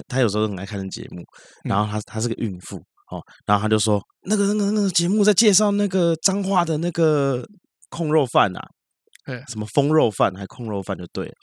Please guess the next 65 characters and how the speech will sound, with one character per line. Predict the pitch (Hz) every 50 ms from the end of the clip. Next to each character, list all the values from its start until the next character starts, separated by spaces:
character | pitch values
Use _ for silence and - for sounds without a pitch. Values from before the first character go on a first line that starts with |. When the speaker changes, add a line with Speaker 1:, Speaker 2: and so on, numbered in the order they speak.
| 143
Speaker 2:
啊。 | 127 123 120 120 120
Speaker 1:
然 | 113
后 | 117 117
我 | 110
就， | 104 113 107
就 | - 107 113 - - _
东 | 127 123 120
坡 | 123 123 120
肉 | 120 120
那 | 113
种 | 104 98
感 | - 80 - - -
觉， | - - -
然 | - 101
后 | 120 117
就 | 123 135
那 | 120 123 127
种 | 127 113 110
猪 | - - 117 110
脚， | - - -
Speaker 2:
对。 | -
Speaker 1:
然 | -
后 | -
我 | 123
就 | - 147
很 | 117 113 127 143
喜 | - - - - 85 76
欢 | - 107 98 98 101
这 | 98
种 | 104 82 73 -
东 | 76 73 78
西。 | 80 - - 87 82 - - - - - -
然 | - 120
后 | 123
他 | 156
说 | 139 170
：“看 | - - 220 185
起 | 139
来 | 139
很 | 185 220
好 | 196 135 120
吃 | - - - 131 151 165 147
欸。” | 101 - - - - _ _
我 | 98
们 | 104 107
在 | 120
台 | 120 107 101
北 | 92 95 87
哦。 | 80 78 - - _ _ _ _ _ _
Speaker 2:
嘿。 | 139 123 110 - _ _
Speaker 1:
“要 | - 147
不 | 143
要 |
吃 | 135 - - - - -
？”“好， | - 240
好， | 233 233 233 220 220 214
好， | 214 202
吃， | - 208 214 226
吃， | 220 202 202
明 | 208 220 240
天 | 269 269
早 | 214 220
上 | 190 208
去 | 214 226
吃。” | - - - 214 196